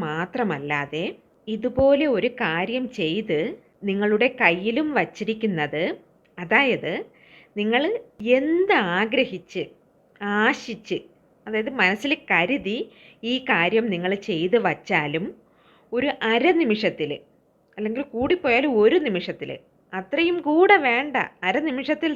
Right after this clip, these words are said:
തന്നെ നിങ്ങൾക്കൊരു റിപ്ലൈ അതിന് കിട്ടിയിരിക്കും. അത്രയ്ക്കും പവർഫുള്ളായ ഒരു വരാഹിയമ്മയുടെ വിഷയം എന്ന് തന്നെ ഇതിനെ പറയാം. ഇതിന് വന്നിട്ട് അത്രയ്ക്കും ഒരു ശക്തി ഇരിക്കുന്നുണ്ട്.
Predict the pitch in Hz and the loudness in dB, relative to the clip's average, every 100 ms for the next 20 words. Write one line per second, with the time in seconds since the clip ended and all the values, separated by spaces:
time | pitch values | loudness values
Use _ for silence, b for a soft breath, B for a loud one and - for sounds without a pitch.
0 | - 175 214 262 233 - - _ B B | 2 2 2 2 2 -2 -10 _ B B
1 | B B 196 208 208 208 202 208 180 - | B B -2 0 2 2 2 0 -4 -2
2 | 202 247 175 233 311 - - 262 - 311 | 0 0 -2 -2 -4 -8 -6 -6 0 2
3 | 262 156 - - - _ _ - 202 - | 2 -2 -8 -20 -20 _ _ -10 -10 -6
4 | 247 269 269 339 320 185 170 - 262 220 | -6 -4 -2 -4 -2 -4 -4 -4 -2 0
5 | 147 147 160 320 - _ 190 185 220 349 | 0 -2 -2 -6 -14 _ -6 -4 -4 -8
6 | - - 190 196 240 247 285 277 294 302 | -18 -6 -4 -2 -2 -4 -6 -2 -2 -2
7 | 208 - 196 220 330 - 185 196 214 277 | -2 -2 -2 -2 -4 -12 -8 -4 -4 -2
8 | - 262 349 226 208 233 160 139 143 143 | -2 0 0 0 0 0 -2 -2 -8 -12
9 | _ _ _ 208 185 233 294 277 175 165 | _ _ _ -8 -6 -2 -2 0 0 -2
10 | 160 180 311 - _ - 175 - _ - | -2 -4 -4 -8 _ -12 -12 -12 _ -2
11 | 349 - 339 254 185 427 - _ - 202 | -2 -2 -2 -2 -2 -4 -8 _ -4 -4
12 | 165 - 254 202 165 190 175 156 147 143 | -4 -6 -2 -2 -2 -4 -4 -4 -6 -10